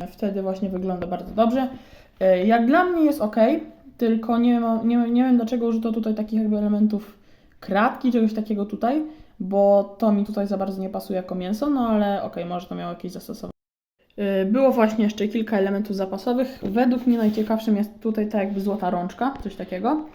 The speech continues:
Ale no to nie jest nic te-, interesującego za bardzo.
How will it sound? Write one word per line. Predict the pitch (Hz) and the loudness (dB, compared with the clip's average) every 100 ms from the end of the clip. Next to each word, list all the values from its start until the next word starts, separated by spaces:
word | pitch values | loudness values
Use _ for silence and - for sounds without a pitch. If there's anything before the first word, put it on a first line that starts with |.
| - - - _ _ - | -20 -20 -20 _ _ -2
Ale | 320 330 330 311 311 302 302 | 2 4 6 6 4 4 4
no | 294 | 0
to | 285 269 | 0 2
nie | 220 | 2
jest | 185 180 | 2 -2
nic | 170 - | -8 -10
te-, | 170 170 - | -10 -10 -10
interesującego | - 202 196 180 180 196 180 185 170 165 | -4 -2 0 -2 -2 -6 -6 -8 -6 -6
za | 160 | -6
bardzo. | 156 - | -8 -8